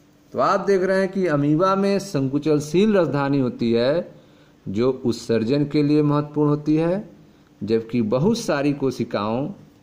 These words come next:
जैसे आद्य जीव में, खाद्य रसधानी का निर्माण होता है, जो खाद्य पदार्थ को निकलने के लिए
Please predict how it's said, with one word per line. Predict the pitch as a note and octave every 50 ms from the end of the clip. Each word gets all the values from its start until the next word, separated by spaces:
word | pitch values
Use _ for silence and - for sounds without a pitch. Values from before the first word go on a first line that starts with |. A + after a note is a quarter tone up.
| _ _ _ _ _ _ _ _ _ _ _ -
जैसे | G#2 A2 A2 - - A#2 A2 -
आद्य | - A#2 C#3+ D#3 D#3+ D#3 D#3
जीव | C3+ A#2 A#2 A#2+ A2+ G#2+
में, | G2+ G2+ G2+ G#2+ B2 D3 F#3 G3 - - - - - _ _ _ - _ _ _ _ -
खाद्य | - - - C3+ D3 F3+ G#3+ A3 F#3 G3 F#3
रसधानी | F3+ D3+ B2+ B2 C3+ C#3 C#3 C#3+ D3 C#3+
का | D3 C#3+ C3 C3
निर्माण | B2+ B2+ B2 A#2+ A#2+ A#2+ A#2+ A#2+
होता | A#2+ A#2 A#2 - B2+ B2+
है, | C3 C#3 D3+ F3 F#3+ G#3 G#3+ G#3+ - - - - - _ _ _ -
जो | G2+ G#2 G2+
खाद्य | - - - G#2+ G#2 A2+ A2+ A2
पदार्थ | G#2+ - G#2+ G2 G2 G2 G2+ G#2 G2 G#2+ - -
को | G2+ G2
निकलने | F#2+ F#2 F#2 F2+ - F#2+ F2+ F2+ F#2 F#2 F#2
के | F2+ - F2 F2+
लिए | F2 F2 F#2+ A#2+ D#3+ A3 C4+